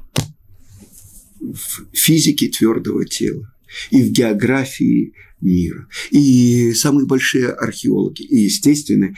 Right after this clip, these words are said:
самые же большие специалисты, э, русского языка, по русскому языку и русской литературы. И так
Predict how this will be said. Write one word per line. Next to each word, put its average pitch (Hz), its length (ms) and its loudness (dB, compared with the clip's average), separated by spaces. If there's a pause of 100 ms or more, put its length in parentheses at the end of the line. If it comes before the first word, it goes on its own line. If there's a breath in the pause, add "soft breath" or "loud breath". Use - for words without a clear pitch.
(120 loud breath)
самые 135 380 4
же 127 140 2
большие 123 480 2
специалисты, 135 880 2 (300 loud breath)
э, 98 340 0
русского 113 520 2
языка, 113 680 -2
по 101 100 -2
русскому 104 360 0
языку 104 480 2
и 113 160 4
русской 113 420 0
литературы. 104 640 -2 (260 loud breath)
И 170 140 2
так - 380 -2